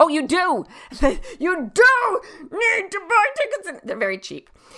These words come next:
You need to buy tickets in advance, so please go to my website, martha beck dot com, to get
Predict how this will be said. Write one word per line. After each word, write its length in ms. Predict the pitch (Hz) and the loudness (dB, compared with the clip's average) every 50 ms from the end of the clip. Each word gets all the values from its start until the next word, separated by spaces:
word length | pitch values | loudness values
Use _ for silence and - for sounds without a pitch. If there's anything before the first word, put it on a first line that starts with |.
| - - - - | -20 -20 -8 -2
You 120 | - 269 | 0 2
need 200 | 277 285 311 302 | 2 2 0 -2
to 80 | 339 277 | 0 2
buy 160 | 339 311 359 | 4 4 4
tickets 360 | - - - - - - - | 2 -4 -8 -8 -8 -6 -6
in 120 | 302 240 254 | -6 -6 -4
advance, 400 | 247 214 233 220 226 - 240 - | -2 0 2 2 2 0 -2 -4
so 100 | - 214 | -6 -6
please 380 | 214 - - 262 277 294 269 | -6 -8 -6 -4 -4 -4 -2
go 160 | - 269 262 | 0 0 0
to 60 | 233 226 | 0 0
my 120 | 254 233 | 0 0
website, 460 | 240 233 247 254 220 - 226 214 - | 0 0 0 -2 -2 -2 -4 -4 -2
martha 260 | - 220 214 214 - | -2 -2 -2 -2 -2
beck 180 | 185 214 - - | -4 -4 -2 -2
dot 200 | 208 190 185 - | -4 -4 -4 -6
com, 240 | - - 185 202 - | -8 -8 -8 -8 -10
to 100 | - 175 | -12 -14
get 400 | 170 160 165 196 190 190 - | -14 -6 -2 0 0 0 0